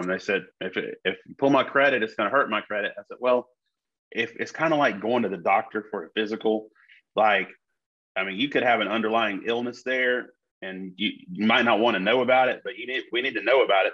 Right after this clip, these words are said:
Speaker 2: to be able to fix it."
Speaker 1: Exactly.
Speaker 2: And
Speaker 1: We need to know up
Speaker 2: sometimes
Speaker 1: front. <laughs>
Speaker 2: Yeah, and sometimes the fix isn't overnight, and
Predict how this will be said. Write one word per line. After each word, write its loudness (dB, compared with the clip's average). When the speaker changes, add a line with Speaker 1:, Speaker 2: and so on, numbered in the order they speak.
Speaker 2:
to 0
be -2
able -2
to -10
fix -2
it." -12
Speaker 1:
Exactly. -10
Speaker 2:
And -10
Speaker 1:
We 0
need -8
to -6
know 0
up 4
Speaker 2:
sometimes 0
Speaker 1:
front. -4
<laughs> -4
Speaker 2:
Yeah, 2
and -4
sometimes -2
the -4
fix -4
isn't -8
overnight, -4
and -6